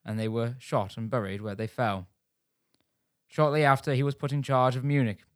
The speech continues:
as commander and was responsible for the deaths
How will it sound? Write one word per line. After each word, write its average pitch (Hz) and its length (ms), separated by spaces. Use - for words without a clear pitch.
as 123 120
commander 135 640
and 120 140
was 127 180
responsible 117 720
for 110 120
the 131 100
deaths 110 400